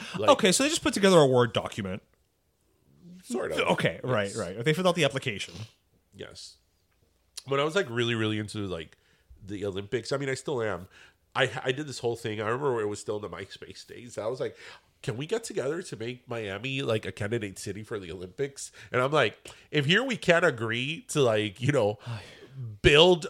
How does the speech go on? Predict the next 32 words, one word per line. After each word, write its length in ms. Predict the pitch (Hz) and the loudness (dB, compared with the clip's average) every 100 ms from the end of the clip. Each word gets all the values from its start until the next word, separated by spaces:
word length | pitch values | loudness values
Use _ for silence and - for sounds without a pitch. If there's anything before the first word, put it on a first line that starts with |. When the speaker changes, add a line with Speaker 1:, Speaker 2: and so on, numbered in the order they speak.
| - 147 | -6 -2
Speaker 1:
uh, 40 | |
you 140 | 170 | 4
know, 120 | 156 131 | 4 4
build 520 | 113 147 147 170 - | 4 6 6 4 2
Speaker 2:
Fucking 240 | 135 175 | 2 6
Speaker 1:
affordable 240 | 147 123 123 | 8 8 8
Speaker 2:
monorail. 300 | 120 135 143 | 8 8 6
Speaker 1:
housing, 260 | 165 165 - - | 2 -4 -14 -10
you 180 | 131 180 | 0 0
think 420 | - 196 190 196 | 2 2 2 4
that 200 | 185 147 | 2 4
they, 80 | 127 - - - | 0 -6 -20 -20
<laughs> 260 | - - | -20 -14
they're 180 | 165 175 | -4 -4
gonna 260 | 170 214 170 | 0 2 2
be, 460 | 127 143 135 160 - - - | 0 -4 -4 -4 -8 -6 4
like, 180 | 175 - | 4 6
"Ay, 120 | 240 359 | 2 2
sí, 160 | 440 | 0
que 100 | 392 | 0
traigan 240 | 180 180 233 | 2 0 -2
las 100 | 226 | -4
Olimpiadas 400 | 196 156 185 208 | -4 -2 -2 -2
pa' 80 | 180 | -4
acá." 160 | 180 - _ 135 | -6 -10 _ -6
Speaker 2:
They 140 | 123 | -6
probably 260 | 110 101 101 | -4 -6 -6
would 200 | 110 123 | -8 -8
before 260 | 98 104 | -6 -6
they 160 | 95 92 92 | -6 -8 -10
finished, 360 | - 92 - - - | -10 -8 -10 -14 -14
uh, 240 | 117 123 | -12 -12